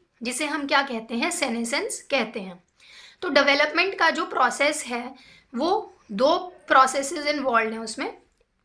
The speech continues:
one is growth and second is differentiation।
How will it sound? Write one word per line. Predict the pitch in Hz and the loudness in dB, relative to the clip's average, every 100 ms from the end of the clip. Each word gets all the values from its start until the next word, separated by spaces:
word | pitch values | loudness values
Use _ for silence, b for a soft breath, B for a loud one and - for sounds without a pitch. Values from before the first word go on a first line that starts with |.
| _ | _
one | 302 269 294 | 0 2 2
is | 339 240 | -2 -2
growth | 269 262 392 - b b - | 2 2 2 -4 b b -6
and | 285 | -4
second | 285 285 311 320 | 2 2 2 0
is | 339 285 | 0 0
differentiation। | 285 302 302 311 269 202 214 190 | -2 0 0 0 -4 -4 -6 -6